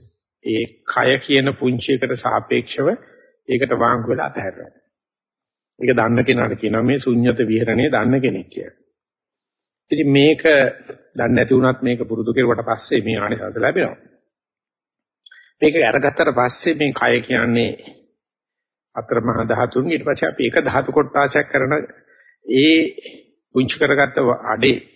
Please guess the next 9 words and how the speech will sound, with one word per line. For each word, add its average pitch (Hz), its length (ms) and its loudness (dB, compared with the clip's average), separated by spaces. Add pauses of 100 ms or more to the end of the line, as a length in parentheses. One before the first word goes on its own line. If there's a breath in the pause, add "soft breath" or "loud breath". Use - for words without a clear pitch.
පුංචි 123 280 -6
කරගත්ත 123 420 -2 (640 loud breath)
වාංගුවට 131 540 2
ගත්ත 139 320 0
දේත් 117 340 4 (1300)
තවත් 190 280 -4
පුංචි 156 280 2
කිරීමක් 127 400 -2
තමයි 113 320 -2